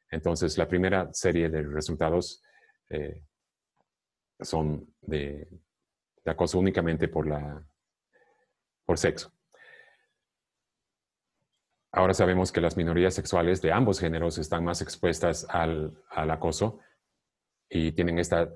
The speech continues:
desutilidad, esta no utilidad. Es una condición de trabajo negativa. Lo medimos con, eh, elección hipotética de,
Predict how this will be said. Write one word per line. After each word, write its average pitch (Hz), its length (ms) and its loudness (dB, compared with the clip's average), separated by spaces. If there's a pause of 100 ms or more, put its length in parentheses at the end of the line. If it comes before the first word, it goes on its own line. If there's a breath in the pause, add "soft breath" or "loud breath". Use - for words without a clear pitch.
(140)
desutilidad, 90 920 2
esta 78 420 -4 (360)
no 85 240 -2
utilidad. 85 520 0 (220)
Es 92 160 -2
una 98 220 2
condición 85 400 0
de 82 160 -2 (120)
trabajo 82 360 0
negativa. 80 520 0 (840 soft breath)
Lo 85 160 -2
medimos 92 480 2
con, 78 500 -2 (520)
eh, 76 320 -8
elección 85 480 -2
hipotética 78 520 -4
de, 73 300 -8